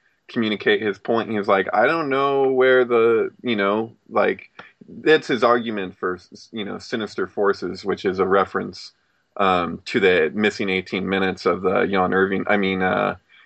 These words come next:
you know, uh, Nixon interview. Um, <laughs> <clears throat> and so, like, that, you know, where he's like, he felt like there were sinister forces behind the missing stuff, you know, and so I, I, I, I'm, I'm down, you know, whatever. Yeah, there's definitely some sinister forces at play,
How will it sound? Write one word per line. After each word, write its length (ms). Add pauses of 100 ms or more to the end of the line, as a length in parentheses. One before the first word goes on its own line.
(120)
you 120
know, 260
uh, 140
Nixon 380
interview. 460 (540)
Um, 480 (340)
<laughs> 340 (120)
<clears throat> 100
and 280
so, 300
like, 280 (160)
that, 280 (320)
you 140
know, 140
where 360
he's 180
like, 220
he 120
felt 220
like 140
there 120
were 60
sinister 540
forces 560
behind 460
the 40
missing 540 (500)
stuff, 460
you 100
know, 180
and 160
so 160
I, 300 (380)
I, 220
I, 300 (160)
I'm, 160 (180)
I'm 140
down, 420
you 120
know, 180
whatever. 560
Yeah, 140
there's 180
definitely 340
some 120
sinister 440
forces 460
at 100
play, 360